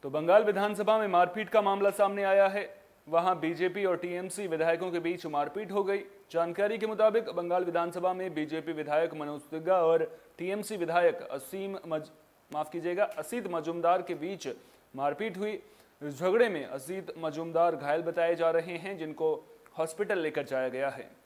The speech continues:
ताजा जानकारी के मुताबिक विधानसभा से शुभेंदु अधिकारी समेत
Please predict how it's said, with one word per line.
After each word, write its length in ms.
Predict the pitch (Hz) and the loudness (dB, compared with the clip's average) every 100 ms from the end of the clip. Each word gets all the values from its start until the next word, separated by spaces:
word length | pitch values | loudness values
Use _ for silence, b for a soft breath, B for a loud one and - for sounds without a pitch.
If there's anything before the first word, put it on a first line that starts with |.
| b b - | b b 2
ताजा 180 | 185 220 | 4 4
जानकारी 420 | 214 214 214 233 | 4 2 2 0
के 80 | 220 | -2
मुताबिक 340 | 208 208 226 | 6 6 6
विधानसभा 560 | 208 175 175 175 180 190 | 0 0 -2 -2 0 0
से 200 | 170 147 | 0 -6
शुभेंदु 420 | 160 160 180 190 | -6 -6 -6 0
अधिकारी 420 | 165 160 165 170 | 0 2 2 0
समेत 340 | 170 160 165 | -2 -6 -6